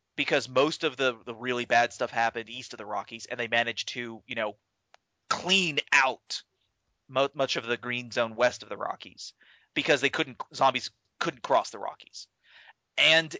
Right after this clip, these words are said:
any area in the Arctic Circle, because the zombies would freeze.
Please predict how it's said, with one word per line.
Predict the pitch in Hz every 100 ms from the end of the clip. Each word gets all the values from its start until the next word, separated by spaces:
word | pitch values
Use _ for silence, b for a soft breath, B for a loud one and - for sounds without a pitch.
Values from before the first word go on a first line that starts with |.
| -
any | 143 147 143
area | 139 135 131 127 123 _ -
in | 139 127 117
the | 123
Arctic | 120 117 - 107
Circle, | - 92 - -
because | 151 151 127
the | 127
zombies | 123 117 110
would | 113
freeze. | - 170 147 - - -